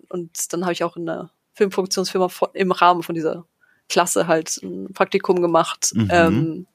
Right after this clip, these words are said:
Speaker 1: bei, genau, bei einer Filmproduktion, wo ich dann auch mein allererstes Spiel, sozusagen die ersten Spielegrafiken machen durfte. Und das war alles schon super wichtig für mich und hat mich so in die richtige Richtung gedrückt. Sozusagen diese anderen Elemente, so naturalistisch zeichnen und so, war so ein bisschen das nötige Übel.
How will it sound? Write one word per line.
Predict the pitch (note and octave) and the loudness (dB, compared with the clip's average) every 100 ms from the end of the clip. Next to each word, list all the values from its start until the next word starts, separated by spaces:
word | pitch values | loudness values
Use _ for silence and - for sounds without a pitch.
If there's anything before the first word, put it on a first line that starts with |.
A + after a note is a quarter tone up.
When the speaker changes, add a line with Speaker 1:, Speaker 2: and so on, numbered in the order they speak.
| _ _ _ _ | _ _ _ _
Speaker 1:
bei, | - D#3+ | -6 -6
genau, | - F3+ D#3 D#3+ | -6 -4 -4 -6
bei | - | -10
einer | D#3+ | -8
Filmproduktion, | - E3+ E3+ - - E3 | -6 -6 -8 -4 -2 0
wo | D#3+ | -2
ich | D#3 | -2
dann | - - | -4 -2
auch | - E3+ F3 - _ - | 4 4 4 -4 _ 0
mein | E3 - | 0 0
allererstes | E3+ E3 D#3 - | 2 2 0 -4
Spiel, | - F#3 F3 E3+ _ | -6 0 0 0 _
sozusagen | D#3+ D3+ D#3 | -12 -8 -8
die | D#3+ - | -6 -4
ersten | D#3+ - | -4 -6
Spielegrafiken | - G#3 F#3+ D3+ - D3 | 0 2 4 2 0 -12
machen | D3+ D3+ | -12 -12
durfte. | D3 - | -10 -10
Und | F#3+ - - - | -10 -10 -10 -2
das | A3+ A3+ | 0 4
war | F#3 | 6
alles | G#3+ A3+ | 6 4
schon | - A3 | 4 0
super | A3 A#3 F#3 | 2 2 4
wichtig | A#3 - G#3+ | 2 2 -4
für | - | -2
mich | G3 G3 | -2 0
und | F#3 | 0
hat | G3 G3 | 0 0
mich | F#3 | -2
so | F3+ | -2
in | |
die | E3+ | -2
richtige | E3+ F3+ F3 E3 E3+ | -2 -4 -2 -4 -4
Richtung | - E3 | -12 -10
gedrückt. | E3 - E3 - _ - - - - - | -8 -6 -8 -8 _ -20 -20 -20 -20 -18
Sozusagen | - F3+ E3+ | -2 0 0
diese | E3+ F3 - | 0 2 4
anderen | G3 A#3 B3 B3 A#3+ | 4 6 6 4 0
Elemente, | G#3+ G#3+ G#3 G#3+ G#3+ G#3 F#3+ | 0 4 4 4 2 2 2
so | - F3+ | -4 -4
naturalistisch | F3+ F3+ - F3 F#3 - - | -2 -4 0 -2 -2 -4 0
zeichnen | F#3 F#3+ | 0 2
und | F#3 | -2
so, | F3 F3 | 0 2
war | E3 | 2
so | E3 | 0
ein | |
bisschen | E3 F3 E3 | -4 -4 -2
das | D#3+ - | -4 -2
nötige | F3+ F#3 E3+ | -2 0 -2
Übel. | F3 E3 | -2 -4